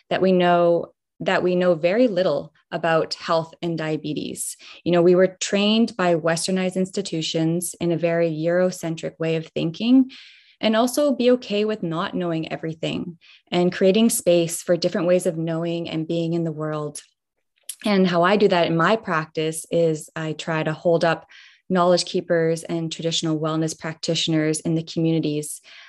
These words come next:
Um, and for me, that's really what holistic health looks like. And that's really what we need to be doing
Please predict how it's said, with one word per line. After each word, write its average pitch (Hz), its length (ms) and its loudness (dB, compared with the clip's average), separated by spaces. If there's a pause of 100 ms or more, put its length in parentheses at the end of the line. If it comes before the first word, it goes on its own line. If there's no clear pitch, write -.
(240)
Um, 156 420 0
and 180 180 0
for 233 80 2
me, 220 160 4
that's 196 280 -2
really 185 160 4
what 170 140 2
holistic 160 500 -6
health 160 300 -10
looks 160 220 -4
like. 151 280 -2
And 165 180 0
that's - 420 -4
really 160 280 2
what 156 160 0
we 160 100 2
need 156 200 2
to - 60 -10
be 156 100 -6
doing 160 600 4